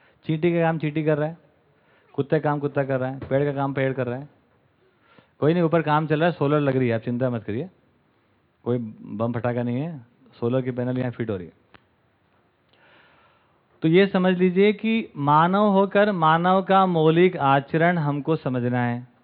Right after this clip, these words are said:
अब तक हम नहीं समझ पाए, तो हम प्रकृति के जो भी factor of safety का जो भी डिजाइन था, उस पे हम चल रहे हैं, उस पे हम चल रहे हैं। और प्रकृति एक तरफ से उसकी कमर टूटती जा रही है। एक धरती का अपना पूरा जो ऋतु संतुलन है, वो बना हुआ है या बिगड़ गया है?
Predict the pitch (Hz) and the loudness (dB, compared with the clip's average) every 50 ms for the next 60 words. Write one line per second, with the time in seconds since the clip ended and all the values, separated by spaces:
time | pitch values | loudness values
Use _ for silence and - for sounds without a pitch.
0 | _ _ _ _ _ - 139 143 - - 190 170 185 185 180 180 185 180 180 180 | _ _ _ _ _ -4 -4 -2 0 0 0 0 0 0 0 -2 -2 -2 -2 -2
1 | 170 170 165 151 - 170 175 175 180 180 180 165 170 160 156 180 175 165 175 190 | -4 -4 -4 0 2 2 2 2 2 -2 -2 -2 -2 -2 -2 -4 -4 -2 -2 -2
2 | 180 175 190 190 202 208 196 - _ _ _ _ _ _ _ _ _ - - 123 | 0 0 0 0 0 -2 -4 -8 _ _ _ _ _ _ _ _ _ -16 -4 0
3 | 147 170 175 208 202 - 185 175 175 - 190 202 202 190 - 196 185 170 - 208 | 2 2 4 2 2 2 2 0 2 2 2 4 2 2 2 0 0 0 0 0
4 | 196 202 202 190 196 190 190 190 180 180 185 190 196 185 196 190 185 - - 196 | 2 2 4 4 4 2 2 2 2 2 2 0 2 0 0 0 0 0 0 0
5 | 196 202 196 226 226 226 202 165 117 101 - _ _ _ _ _ _ _ _ _ | 0 0 0 0 0 2 0 0 -2 -4 -8 _ _ _ _ _ _ _ _ _
6 | _ _ _ _ _ _ _ - 127 123 - 190 196 196 196 240 233 220 196 180 | _ _ _ _ _ _ _ -12 -10 -6 -4 -4 -4 -2 -2 -2 -2 -2 -2 -4
7 | 170 - _ _ _ _ _ _ _ _ _ _ _ _ _ _ - 160 185 180 | -8 -12 _ _ _ _ _ _ _ _ _ _ _ _ _ _ 2 2 2 2
8 | 180 185 170 180 202 196 196 214 214 208 190 208 202 202 196 - 220 214 202 185 | 2 0 0 0 0 0 2 2 2 2 2 0 0 0 0 0 2 2 2 2
9 | - 208 202 196 196 196 214 208 202 214 202 - 214 202 190 185 175 170 165 160 | 2 2 2 2 2 2 2 2 2 0 0 2 2 4 4 4 2 -2 -4 -8
10 | - _ _ _ _ _ _ _ _ _ - 151 165 156 147 156 156 156 196 202 | -14 _ _ _ _ _ _ _ _ _ -2 -2 0 2 2 0 0 0 0 2
11 | 190 202 196 190 180 190 196 196 196 175 185 190 190 196 196 196 180 190 190 190 | 4 4 4 4 2 2 2 0 0 2 2 2 4 4 4 4 4 2 2 2
12 | 185 165 - _ _ _ _ _ _ _ - 139 156 156 208 190 175 185 185 175 | 0 -2 -6 _ _ _ _ _ _ _ -2 -2 0 2 2 0 0 0 0 0
13 | 190 190 196 196 196 196 196 190 190 185 160 - 160 170 185 185 190 190 190 196 | 2 2 2 2 2 2 2 2 2 2 2 2 2 4 4 4 6 6 6 8
14 | 196 196 180 170 170 175 175 175 170 170 170 165 160 156 | 6 6 4 4 2 2 2 2 2 2 2 0 -2 -6